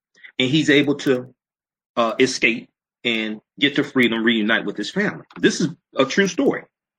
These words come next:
okay? Solomon Northup is his name. Well, when they were marketing the film overseas, it was either Spain or Italy, one of, one of these European countries. Um, the posters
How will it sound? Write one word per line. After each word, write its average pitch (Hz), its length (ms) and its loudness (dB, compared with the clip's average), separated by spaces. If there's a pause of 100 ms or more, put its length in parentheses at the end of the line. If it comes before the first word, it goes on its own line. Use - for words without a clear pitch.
(180)
okay? 147 380 0 (460)
Solomon 156 480 4
Northup 180 360 4
is 110 100 -4
his 123 120 -2
name. 156 260 -2 (360)
Well, 185 340 6
when 175 500 4 (100)
they 180 160 8
were 147 200 8
marketing 202 480 2
the 143 80 2
film 170 480 2
overseas, 143 720 0
it 135 80 2
was 123 200 -4
either 143 380 2
Spain 160 600 0
or 107 180 -2
Italy, 98 360 0 (1200)
one 139 180 0
of, 135 120 -4
one 131 100 -2
of 127 80 -4
these 123 140 -2
European 117 420 0
countries. - 500 -8 (840)
Um, 127 440 4 (200)
the 147 420 4
posters - 880 2